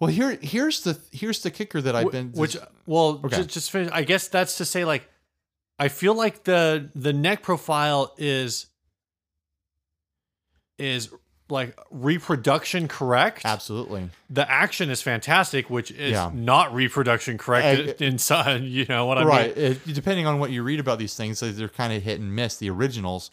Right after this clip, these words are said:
Speaker 2: Right.
Speaker 1: This f-, is, the action plays like a modern guitar.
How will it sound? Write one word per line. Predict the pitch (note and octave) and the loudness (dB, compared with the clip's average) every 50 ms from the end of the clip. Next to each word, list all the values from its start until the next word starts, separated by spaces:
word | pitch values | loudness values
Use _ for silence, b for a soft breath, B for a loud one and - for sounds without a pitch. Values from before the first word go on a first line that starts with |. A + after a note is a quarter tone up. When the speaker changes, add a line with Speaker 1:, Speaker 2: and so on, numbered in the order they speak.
| B B | B B
Speaker 2:
Right. | C3+ B2+ C#3+ C#3+ B2 A2 G2+ - | 2 4 6 6 6 4 2 -2
Speaker 1:
This | A#2+ A#2 D#3+ G3 G#3+ - - - - | -2 2 2 2 2 2 -2 -8 -10
f-, | - - - - - _ _ _ - | -12 -14 -14 -16 -20 _ _ _ 0
is, | F3 E3+ D3+ C#3 D3 - - | 2 2 2 2 0 -4 -10
the | - C#3+ D3+ D#3+ D#3 | -6 -2 -2 0 0
action | B2+ C#3 D3 F3 F3 - - F#3 E3+ D#3+ D3 | 0 0 0 -2 -2 -4 -6 -6 -6 -6 -8
plays | - - - D3+ D3 C#3+ C#3 C#3 C3+ B2 - | -10 -8 -4 -2 0 2 2 2 2 0 -2
like | C#3+ B2+ - | -4 -4 -4
a | B2+ | -4
modern | A#2 A#2 A2+ A2+ A2+ A2+ A2 G#2+ | -4 -2 -2 -2 -2 -4 -4 -6
guitar. | G#2+ - - A2 G2 F#2+ | -8 -6 -2 -2 -2 -2